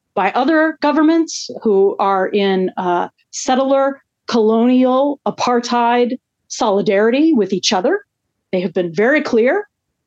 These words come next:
about their commitments to each other and organizing. And I hope that we will be clear in our commitments to each other across geographies and movements in opposing it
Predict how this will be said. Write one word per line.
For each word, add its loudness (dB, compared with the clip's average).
about -2
their 0
commitments -2
to -4
each -4
other 0
and -2
organizing. -2
And 0
I -2
hope -2
that 0
we 2
will 2
be 2
clear 2
in 0
our 0
commitments -2
to -2
each -4
other 0
across -4
geographies 0
and 0
movements 0
in 0
opposing 0
it -8